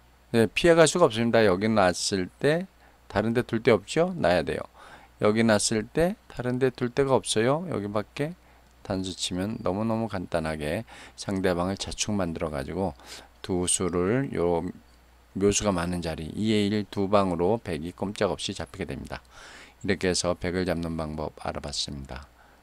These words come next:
그러면 다음 시간까지 안녕히 계십시오. 감사합니다.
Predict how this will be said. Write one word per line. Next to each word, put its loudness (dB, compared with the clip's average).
그러면 -8
다음 -12
시간까지 -8
안녕히 -8
계십시오. -6
감사합니다. -8